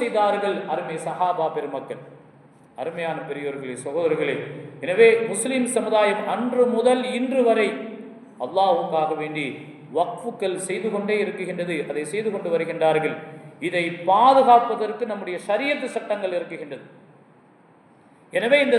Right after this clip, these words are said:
ஷரியத்தின் பிரகாரம் அது நடந்தால் அதை அங்கீகரிப்போம். அதை முறியடிப்பதற்கு யாராவது வந்தால் நாம் விட்டு கொடுக்க கூடாது. அதற்காக வேண்டி பல்வேறுபட்ட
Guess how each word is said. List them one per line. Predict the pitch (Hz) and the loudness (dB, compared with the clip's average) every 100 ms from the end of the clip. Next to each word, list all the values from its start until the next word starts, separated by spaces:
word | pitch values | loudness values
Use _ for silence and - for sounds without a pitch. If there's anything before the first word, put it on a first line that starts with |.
| - | 2
ஷரியத்தின் | 220 269 294 294 285 262 | 0 2 2 2 0 0
பிரகாரம் | 247 240 254 269 262 247 | 2 6 6 8 6 4
அது | 240 220 - - - 143 170 | 4 4 2 -4 -8 -4 0
நடந்தால் | 214 254 254 262 254 | 2 4 6 8 6
அதை | 220 196 | 4 2
அங்கீகரிப்போம். | 233 254 240 233 233 220 175 - - - - 135 | 2 4 4 4 2 2 0 -6 -12 -14 -8 -6
அதை | 147 151 | -6 -6
முறியடிப்பதற்கு | 175 247 277 240 240 214 202 190 190 170 | -4 -2 -2 -2 -4 -6 -6 -6 -4 -2
யாராவது | 165 175 214 220 185 | 2 4 4 2 -2
வந்தால் | 175 175 180 180 - - - - - - _ _ _ _ _ _ _ _ _ _ 123 | -2 2 4 4 -2 -12 -14 -20 -20 -20 _ _ _ _ _ _ _ _ _ _ -10
நாம் | 127 123 113 - - 151 | -8 -8 -14 -18 -18 -16
விட்டு | - - | -8 -6
கொடுக்க | 180 175 160 147 | -6 -4 -4 -2
கூடாது. | 156 151 156 131 - | 2 4 2 -2 -2
அதற்காக | 139 151 175 196 - | -4 0 4 4 2
வேண்டி | - - - | -2 -6 -6
பல்வேறுபட்ட | 147 190 202 196 - 170 | -6 -4 -4 -4 -4 -2